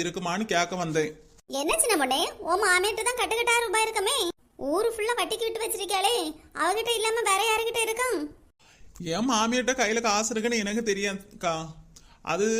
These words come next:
Speaker 1: இன்னைக்கு சரசு அத்தை வந்தாங்க. சரசு அத்தை இந்த காலையில வந்து ஒரு ஆயிரம் ரூபாய் கேட்டாங்க, கொடுத்து விட்டாங்க.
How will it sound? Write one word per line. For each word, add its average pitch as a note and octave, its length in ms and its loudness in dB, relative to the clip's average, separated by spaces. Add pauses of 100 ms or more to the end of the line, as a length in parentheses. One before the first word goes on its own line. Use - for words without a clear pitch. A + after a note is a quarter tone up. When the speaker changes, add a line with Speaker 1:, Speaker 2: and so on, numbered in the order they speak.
(280)
Speaker 1:
இன்னைக்கு F#3+ 320 -6
சரசு G#3+ 480 0 (340)
அத்தை F3 260 -6
வந்தாங்க. D#3+ 400 -4 (300)
சரசு F#3 460 -2
அத்தை F#3+ 220 -4 (140)
இந்த E3+ 220 -8
காலையில E3 400 -2
வந்து E3 180 -6
ஒரு F3+ 120 -4
ஆயிரம் D#3+ 320 -4
ரூபாய் E3 180 -4
கேட்டாங்க, D#3+ 640 -6
கொடுத்து E3+ 280 -6
விட்டாங்க. C#3+ 300 -6